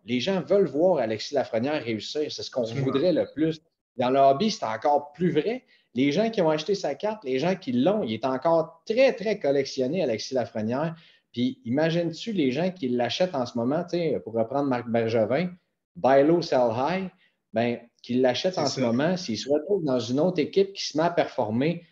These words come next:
Speaker 1: écoute, ça, ça, ça va partir en fou, là, sa carte, là, Alexis Lafrenière. Donc, euh, c'est, c'est une, c'est une bonne question que tu as eue, mais c'est une tempête parfaite.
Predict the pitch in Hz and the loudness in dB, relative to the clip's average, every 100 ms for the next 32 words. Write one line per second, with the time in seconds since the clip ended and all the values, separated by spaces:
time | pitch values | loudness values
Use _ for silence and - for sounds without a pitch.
0 | _ _ - - - - - - - 170 | _ _ -6 -6 -8 -18 -20 -20 -20 -16
1 | 165 - - 113 - 151 131 98 90 - | -12 -8 -6 -8 -2 0 2 0 -6 -10
2 | 208 - 139 107 104 135 135 110 107 101 | -12 -10 -10 -10 -6 -8 -8 -6 -4 -2
3 | 95 92 - 104 - 95 101 117 117 - | -4 -4 -6 -6 -4 -6 -4 -6 -8 -18
4 | - _ 95 98 101 98 92 90 87 85 | -20 _ -6 -4 -2 -2 -2 -2 -4 -6
5 | 85 82 82 - 104 98 101 98 95 92 | -10 -12 -14 -8 -8 -6 -4 -4 -4 -4
6 | 90 - 101 101 160 190 123 - 160 170 | -6 -4 0 4 4 4 2 2 -2 2
7 | 120 190 202 110 123 120 156 131 165 175 | 4 4 0 -2 -2 0 0 0 0 0
8 | - - - - | -2 -6 -6 -8